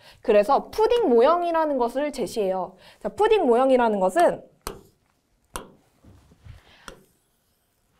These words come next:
이 원자가 있을 때 원자의 전체적인 전하는 제로가 돼야 되죠.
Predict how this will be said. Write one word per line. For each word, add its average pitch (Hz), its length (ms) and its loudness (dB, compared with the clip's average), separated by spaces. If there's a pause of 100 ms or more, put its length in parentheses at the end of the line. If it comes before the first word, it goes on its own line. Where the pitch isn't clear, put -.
(220)
이 254 120 -4
원자가 247 600 2
있을 269 300 -6
때 220 200 2
원자의 226 520 2
전체적인 415 680 0
전하는 220 420 -2
제로가 277 520 2
돼야 208 220 -2
되죠. 247 360 -2